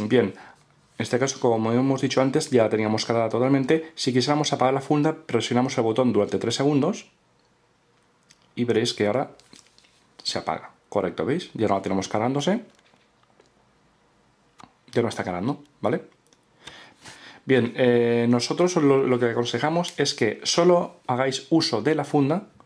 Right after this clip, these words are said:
cuando realmente la batería del teléfono está a punto de acabarse, porque realmente no tiene sentido tenerla encendido,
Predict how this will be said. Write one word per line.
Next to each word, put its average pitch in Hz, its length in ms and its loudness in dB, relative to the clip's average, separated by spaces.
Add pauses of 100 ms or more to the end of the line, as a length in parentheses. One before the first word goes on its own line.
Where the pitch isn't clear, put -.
(300)
cuando 110 320 4
realmente 127 720 2
la 101 120 0
batería 107 340 2
del 123 100 0
teléfono 120 300 -2
está 113 140 -2
a 101 40 -6
punto 107 220 0
de 98 80 0
acabarse, 131 320 0
porque 98 160 -2
realmente 110 220 0
no 117 80 2
tiene 120 140 0
sentido 123 320 2
tenerla 120 280 0
encendido, 127 500 0